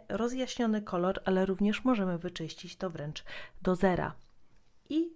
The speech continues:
mamy tutaj też ostre krawędzie. Tą samą metodą możemy również robić inne kształty. Na przykład koła,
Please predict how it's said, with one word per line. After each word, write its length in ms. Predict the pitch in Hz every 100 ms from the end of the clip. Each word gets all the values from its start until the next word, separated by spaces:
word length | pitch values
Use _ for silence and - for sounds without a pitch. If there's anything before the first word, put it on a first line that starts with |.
| -
mamy 300 | 196 180 175
tutaj 280 | 170 160 165
też 340 | 165 165 - -
ostre 400 | 139 - - 139 - -
krawędzie. 500 | - 170 165 147 - - - -
Tą 140 | - 320
samą 260 | 320 269
metodą 520 | 220 208 220 220 214 208
możemy 360 | 185 185 202 196
również 400 | 170 175 190 - - - -
robić 540 | 170 175 160 - - -
inne 400 | 277 302 233 202
kształty. 680 | - - 156 147 - - - - - _ _ _ - _ -
Na 80 | 415
przykład 520 | - - 160 151 - - - _ _ _ -
koła, 320 | 156 - -